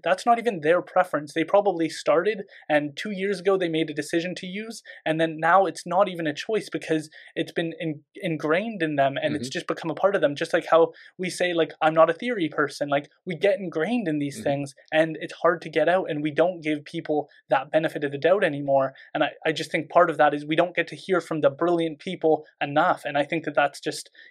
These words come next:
Speaker 1: to your credit, important that we hear from people like you.
Speaker 2: Oh, thanks. Yeah. Uh, yeah, I mean, that,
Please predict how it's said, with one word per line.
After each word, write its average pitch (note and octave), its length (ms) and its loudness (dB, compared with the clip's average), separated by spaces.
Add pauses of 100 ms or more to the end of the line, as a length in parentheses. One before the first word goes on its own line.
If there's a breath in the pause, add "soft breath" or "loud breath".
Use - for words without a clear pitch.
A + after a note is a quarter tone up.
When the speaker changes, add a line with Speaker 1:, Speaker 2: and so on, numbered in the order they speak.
(100)
Speaker 1:
to - 120 -10
your C#3+ 120 -2
credit, F3 420 2 (160)
important E3 500 -2
that D3+ 120 0
we D#3 100 -4 (180)
hear G#3+ 140 -2
from D#3 180 -8
people C#3+ 260 -12
like B2+ 180 -14
you. - 160 -14 (260)
Speaker 2:
Oh, B2 180 -2 (200)
thanks. B2 300 -4
Yeah. A#2+ 260 2 (680 soft breath)
Uh, C3 320 8 (380)
yeah, F3 200 10
I D3+ 120 10
mean, D3 140 0
that, C#3 180 6